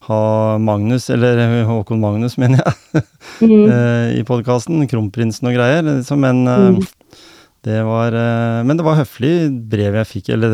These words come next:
Speaker 1: den mail jeg fikk
Speaker 2: Mm.
Speaker 1: tilbake da, så det er jo
Speaker 2: Ja, ja.
Speaker 1: ålreit, det at de gadd å lese den.
Speaker 2: Ja.
Speaker 1: Så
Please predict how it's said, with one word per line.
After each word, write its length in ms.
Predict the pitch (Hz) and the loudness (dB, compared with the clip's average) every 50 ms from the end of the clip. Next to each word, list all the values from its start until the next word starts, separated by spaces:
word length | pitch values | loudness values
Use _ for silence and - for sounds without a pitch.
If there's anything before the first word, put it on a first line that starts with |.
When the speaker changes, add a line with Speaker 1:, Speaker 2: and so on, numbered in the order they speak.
| 107 104 98 | 0 -2 -4
Speaker 1:
den 340 | 101 120 113 117 117 107 107 | -6 -8 -8 -6 -4 -2 -2
mail 240 | 104 101 101 101 | -2 -2 -2 0
jeg 100 | 101 - 226 | 2 2 4
fikk 140 | 220 196 185 | 4 4 2
Speaker 2:
Mm. 40 | 190 | 2
Speaker 1:
tilbake 360 | 104 95 - 95 - - 175 | 0 -4 -4 -6 -6 -6 -4
da, 100 | 156 120 82 90 | -4 -4 -4 -6
så 180 | - - - 107 | -12 -12 -8 -6
det 60 | 104 101 | -6 -4
er 120 | 101 101 | -4 -4
jo 260 | 104 104 104 104 104 | -4 -4 -4 -4 0
Speaker 2:
Ja, 80 | 156 220 | 0 2
ja. 80 | 214 | 4
Speaker 1:
ålreit, 160 | - - 120 110 | 4 2 2 2
det 100 | 117 113 | 0 0
at 100 | 110 - | 0 -2
de 200 | 120 110 117 104 | -2 -2 -2 -2
gadd 340 | 110 - 107 98 87 95 95 | -2 -4 -4 -4 -4 -4 -4
å 120 | 107 107 | -2 -2
lese 320 | 104 104 95 92 - - - | -2 -2 -2 -4 -6 -8 -10
den. 120 | 165 139 - _ _ _ _ _ _ _ _ _ _ _ _ _ _ | -10 -10 -10 _ _ _ _ _ _ _ _ _ _ _ _ _ _
Speaker 2:
Ja. 520 | 247 262 220 247 - 113 113 117 120 127 | 2 4 4 4 2 2 2 2 4 2
Speaker 1:
Så 20 | 131 | 2